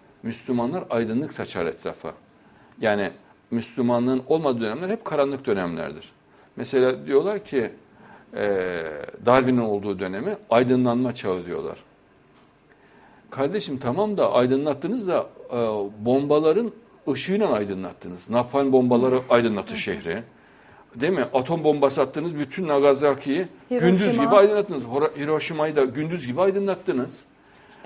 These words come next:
Speaker 1: Ee, Alman şehirlerini, Polonya'yı,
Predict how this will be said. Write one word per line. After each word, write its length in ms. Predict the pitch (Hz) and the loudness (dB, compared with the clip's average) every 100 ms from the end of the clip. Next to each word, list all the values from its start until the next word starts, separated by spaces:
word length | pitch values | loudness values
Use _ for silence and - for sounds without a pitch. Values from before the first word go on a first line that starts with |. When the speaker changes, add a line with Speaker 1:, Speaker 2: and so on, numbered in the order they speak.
| - - | -20 -6
Speaker 1:
Ee, 460 | 139 127 117 107 101 - - _ _ _ - | 0 2 0 -2 -4 -8 -18 _ _ _ 2
Alman 360 | 131 147 170 | 6 6 4
şehirlerini, 800 | 170 175 156 147 147 143 139 139 135 - _ _ _ _ - - | 2 2 2 4 2 2 0 -2 -4 -14 _ _ _ _ -20 -12
Polonya'yı, 920 | - 151 156 147 143 135 139 131 127 | -2 4 4 4 4 6 8 6 4